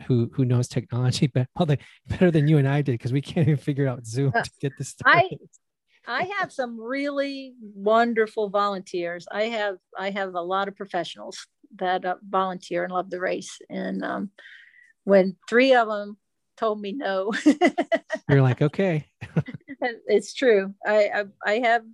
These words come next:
Speaker 2: um, people on my staff who, um, have made their, um, who have retired from gaming businesses, and I have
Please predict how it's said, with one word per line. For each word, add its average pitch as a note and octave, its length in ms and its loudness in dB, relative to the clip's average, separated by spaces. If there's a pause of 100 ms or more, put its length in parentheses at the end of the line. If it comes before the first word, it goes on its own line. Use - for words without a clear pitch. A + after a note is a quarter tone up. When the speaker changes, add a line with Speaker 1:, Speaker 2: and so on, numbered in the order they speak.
(140)
Speaker 2:
um, G#3 280 -6
people A#3+ 280 -6
on A#3 120 -2
my A3+ 120 -2
staff A3+ 440 -2 (100)
who, A3 480 -4
um, G3+ 320 -8 (280)
have G3 180 -4
made G#3 300 -2
their, G3+ 340 0
um, G3 360 -4 (1400)
who A3+ 80 6
have G#3 140 4
retired A3+ 500 4
from G#3 440 -4 (120)
gaming G#3 420 0
businesses, F3+ 760 -4 (140)
and F3+ 360 -4
I E3+ 260 -2
have F#3 220 0